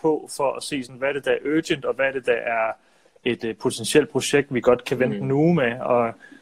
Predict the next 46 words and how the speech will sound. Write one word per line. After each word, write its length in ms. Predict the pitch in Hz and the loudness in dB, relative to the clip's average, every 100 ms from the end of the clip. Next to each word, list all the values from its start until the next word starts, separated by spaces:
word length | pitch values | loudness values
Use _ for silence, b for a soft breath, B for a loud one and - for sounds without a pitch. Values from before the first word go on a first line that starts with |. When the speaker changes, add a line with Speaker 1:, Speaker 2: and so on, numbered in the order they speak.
| B | B
Speaker 1:
og 80 | 131 | 0
nogle 140 | 151 | 4
gange 180 | 160 156 | 6 6
kan 140 | 165 156 | 4 0
man 140 | 131 | 2
også 160 | 135 139 | 2 2
starte 260 | 147 127 | 2 4
op, 120 | 131 | 2
synes 200 | 151 143 | 0 -4
jeg 100 | 127 | -2
godt, 140 | 131 127 | 2 2
jeg 100 | 120 | 0
kan 100 | 131 | -4
genkende 280 | 135 135 123 | -4 -6 -6
på 80 | |
ting 300 | 127 - 151 | -4 -2 -2
for 140 | - 131 | -2 2
hurtigt, 340 | 139 135 160 | 6 6 4
hvis 180 | 127 123 | -4 -6
du 80 | 127 | -8
sidder 220 | - 139 | -2 2
og 80 | 127 | 2
har 80 | 131 | 0
en 80 | |
workload 460 | 120 135 143 139 135 - | -2 -2 -2 -4 -4 -6
på 60 | 135 | -16
den, 140 | 120 113 _ _ | -18 -20 _ _
på 60 | 135 | -6
den 100 | 135 | -2
ene 180 | 151 | -2
cirkel, 400 | 175 170 147 143 | 0 2 4 4
og 60 | 120 | 2
du 60 | 123 | 4
har 120 | 151 | 4
nogle 140 | 147 | 2
drømme 280 | - 147 160 | 4 4 4
over 140 | 147 | 2
i 20 | 143 | 2
den 100 | 139 | -2
anden. 340 | 131 151 160 - b b b | -6 -6 -8 -10 b b b
Man 140 | 143 135 | -6 2
bliver 100 | 139 | 4
også 180 | 151 185 | 4 4
nødt 100 | 165 | 2
til 100 | 165 | 0
sådan, 220 | 165 147 | -2 -6